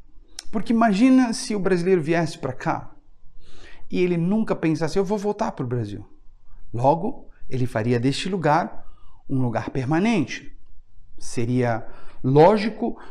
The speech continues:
correr as-, atrás das coisas de quem quer ficar aqui, uma casa,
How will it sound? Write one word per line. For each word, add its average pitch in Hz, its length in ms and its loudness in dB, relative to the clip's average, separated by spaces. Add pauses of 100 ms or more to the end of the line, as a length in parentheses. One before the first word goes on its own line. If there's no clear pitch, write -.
(520)
correr 165 260 4
as-, - 320 0
atrás 147 380 2
das 127 220 -2
coisas 160 840 4 (340)
de 120 120 -4
quem 135 220 0
quer 127 240 -2
ficar 117 340 -8
aqui, 175 360 0
uma 113 200 -2
casa, 160 720 2